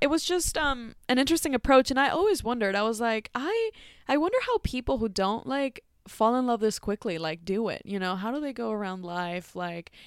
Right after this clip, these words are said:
I thought that it was just about me being a really deep and sensitive person, but, um, I know that this is not all circumstances, and I'm all for, you know,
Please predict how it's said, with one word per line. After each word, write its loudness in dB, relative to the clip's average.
I 0
thought 0
that -4
it 0
was 0
just -2
about 0
me -4
being -6
a -8
really -6
deep -10
and -8
sensitive -6
person, -6
but, 2
um, -2
I 4
know 2
that -4
this -2
is -8
not -2
all 0
circumstances, -6
and -4
I'm -4
all 4
for, -2
you -6
know, -4